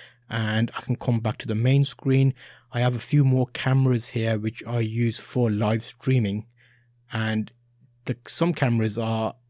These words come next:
not as good as other cameras. So that's something to think about. When it comes to lenses though, you want to use the right lens for your purpose.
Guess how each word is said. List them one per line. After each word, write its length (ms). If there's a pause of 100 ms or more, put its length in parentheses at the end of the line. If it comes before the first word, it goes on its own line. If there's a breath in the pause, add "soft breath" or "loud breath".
(440)
not 360
as 200
good 260
as 140
other 240
cameras. 420 (960)
So 140
that's 100
something 220
to 80
think 180
about. 280 (420 loud breath)
When 120
it 100
comes 240
to 120
lenses 520
though, 260 (340 loud breath)
you 240
want 280
to 120
use 500 (360 soft breath)
the 120
right 220
lens 300
for 100
your 140
purpose. 520